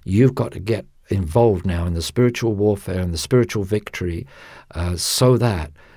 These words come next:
you don't see a massive exodus from your church and, and the enemy attacking what is becoming a vital work of God in your community. So I, I believe it's, it's very important that we, we, uh, understand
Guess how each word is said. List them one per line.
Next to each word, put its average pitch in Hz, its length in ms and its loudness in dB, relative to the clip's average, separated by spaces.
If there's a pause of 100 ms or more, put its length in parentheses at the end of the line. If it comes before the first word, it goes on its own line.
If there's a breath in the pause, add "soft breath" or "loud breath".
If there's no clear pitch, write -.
you 104 280 4
don't 107 300 0
see 82 420 -6
a 95 80 -8
massive 92 460 -4
exodus 95 460 -6
from 92 160 -8
your 85 100 -4
church 98 380 -2
and, 90 240 -2 (260 loud breath)
and 92 160 0
the 95 160 0
enemy 120 340 2
attacking 98 680 -4
what 104 280 2
is 98 180 -4
becoming 98 720 -4 (280 loud breath)
a 90 80 -2
vital 101 500 -2
work 95 340 -2
of 87 120 -12
God 90 240 -6
in 85 140 -4
your 87 160 -2
community. 85 600 -6 (640 loud breath)
So 104 340 2
I, 101 300 -2
I 95 40 0
believe 101 340 2
it's, 92 200 -2
it's - 180 -6
very 113 280 0
important 95 580 -2
that 82 200 -10
we, 87 280 -4 (520 loud breath)
we, 90 360 2
uh, 82 200 -2
understand 107 1120 0